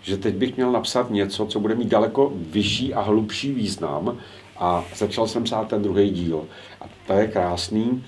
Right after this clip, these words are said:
A po napsání tom druhým dílu, tak ty lidé říkají, někteří říkají: "Hele, ten první díl je super, ten se dobře čte a ten, ten přečtu rychle." A říkám: "No nazdar, to je hrozný, to je prostě pro mě ta nejhorší zpráva." Ale dobře, no. A ty druhý říkají: "Ne, ten první díl, to je škvára,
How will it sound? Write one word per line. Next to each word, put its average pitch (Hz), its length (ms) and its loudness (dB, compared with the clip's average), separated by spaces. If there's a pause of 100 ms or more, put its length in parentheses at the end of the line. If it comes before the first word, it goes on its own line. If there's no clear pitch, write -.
(400)
A 90 100 2
po 104 140 0
napsání 107 440 2
tom 113 160 0
druhým 110 260 2
dílu, 104 260 4
tak 104 160 0
ty - 100 -2
lidé 104 260 6
říkají, 98 480 2
někteří 87 400 0
říkají: 87 260 -2
"Hele, 139 160 6
ten 101 200 -2
první 123 260 4
díl 107 200 2
je 107 60 4
super, 92 300 -4
ten 95 180 -4
se 104 120 -2
dobře 92 300 -2
čte - 220 0
a 82 140 2 (100)
ten, 78 160 -2
ten 95 140 0
přečtu 98 360 0
rychle." 90 300 2
A 80 160 0 (360)
říkám: 95 300 2
"No 95 100 6
nazdar, 90 340 0
to 95 120 -4
je 92 140 2
hrozný, 82 380 -4
to 107 100 -2
je 104 80 6
prostě 98 340 0
pro 92 140 -4
mě 98 140 0
ta 95 100 0
nejhorší 92 360 0
zpráva." 98 400 4
Ale - 180 2
dobře, 131 280 4 (200)
no. 202 140 2 (600)
A 110 60 2
ty 131 120 4
druhý 131 220 4
říkají: 110 320 4
"Ne, 92 160 2
ten 104 160 0
první 95 300 -2
díl, 90 220 0
to 95 120 -2
je 90 60 0
škvára, 92 500 2